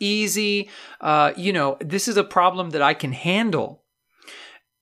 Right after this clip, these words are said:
then I tend to find that there's <laughs> less suffering and anguish and sorrow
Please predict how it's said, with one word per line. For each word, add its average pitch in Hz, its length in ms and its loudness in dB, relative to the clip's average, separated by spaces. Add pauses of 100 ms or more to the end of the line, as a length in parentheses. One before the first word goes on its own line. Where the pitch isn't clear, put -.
then 233 220 2
I 220 160 4
tend 294 360 4
to 285 60 6
find 214 460 4
that 185 100 -2
there's 175 260 2
<laughs> - 0 -
less 202 360 2
suffering 202 680 2
and 139 280 -4
anguish 196 680 2
and 156 200 -6
sorrow 156 720 4